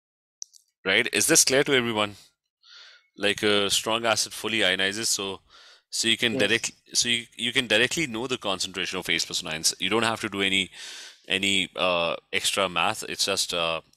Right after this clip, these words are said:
Speaker 1: whatever is the concentration of the acid, the same is probably going to be the concentration of H plus one ions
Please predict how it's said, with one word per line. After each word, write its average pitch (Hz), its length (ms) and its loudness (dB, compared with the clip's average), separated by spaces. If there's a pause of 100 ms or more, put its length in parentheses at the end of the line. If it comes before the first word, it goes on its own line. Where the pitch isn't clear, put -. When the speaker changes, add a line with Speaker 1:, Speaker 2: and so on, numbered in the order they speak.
Speaker 1:
whatever 92 360 -2
is 113 140 0
the 101 80 -4
concentration 90 640 -4
of 92 140 -4
the 85 160 0
acid, 92 420 0 (480)
the 123 100 0
same 131 300 6
is 117 100 0
probably 101 280 0
going 98 160 -4
to 95 60 -4
be 95 100 -2
the 92 100 -2
concentration 87 640 -4
of 87 100 -6
H 82 200 0
plus 78 140 -6
one 82 100 -6
ions 78 280 -2